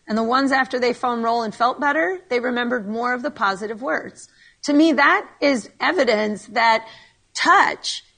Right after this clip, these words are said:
is important to our mental well-being. We need to move. We need to touch ourselves. And I mean that. We should all touch ourselves more in every, we should.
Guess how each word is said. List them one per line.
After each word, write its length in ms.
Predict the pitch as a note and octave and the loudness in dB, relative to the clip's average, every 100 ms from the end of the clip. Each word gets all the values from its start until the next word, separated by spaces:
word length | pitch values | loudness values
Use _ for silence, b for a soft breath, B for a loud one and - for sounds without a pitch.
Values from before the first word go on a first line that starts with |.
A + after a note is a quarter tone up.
| _ | _
is 240 | C#4+ A#3+ - | 0 0 0
important 800 | B3+ A#3+ - D#4 - B3+ A#3 - | 0 0 0 0 0 -2 -4 -4
to 180 | C#4 B3 | -6 -2
our 180 | A3 G#3+ | 0 2
mental 640 | A3 B3+ C#4 D#4 D4+ D4 | 2 2 0 0 -2 -2
well-being. 960 | G#3+ G#3 G#3 G#3 G#3 A3+ A3 F#3 G3 G#3+ | 0 0 0 -4 -6 -4 -4 -6 -6 -4
We 160 | B3 | -2
need 400 | B3 B3+ D#4 E4+ | 0 0 0 -2
to 100 | F4 | -2
move. 540 | D#4+ D#4+ B3 A#3 D4+ A#3+ | 0 0 0 0 -4 -6
We 180 | B3+ | -4
need 300 | A#3+ B3+ D4 | -2 -2 -2
to 100 | D#4 | -6
touch 340 | C#4+ D4+ D#4+ - | -8 -4 -4 -2
ourselves. 540 | A#3+ G#3+ A3+ G#3 A#3 | -2 -2 -2 -2 -2
And 100 | A#3 | -4
I 120 | A3 | -4
mean 240 | A3 C#4+ A3+ | -2 -2 0
that. 180 | G3+ A#3 | -2 -4
We 80 | |
should 160 | A3 G#3+ | -6 -2
all 120 | G#3+ | -2
touch 260 | D#4 E4 C#4 | -2 -4 -2
ourselves 440 | B3+ B3+ A3 F#3+ | -2 -2 -4 -4
more 240 | G3+ G3 B3 | -6 -4 -4
in 280 | G#3 D3+ | -6 -2
every, 220 | C4 D4 C#3 | 0 2 0
we 440 | B2+ C3+ C#3+ D#4 | -4 -4 2 4
should. 500 | - A4+ F4 - | 6 4 4 2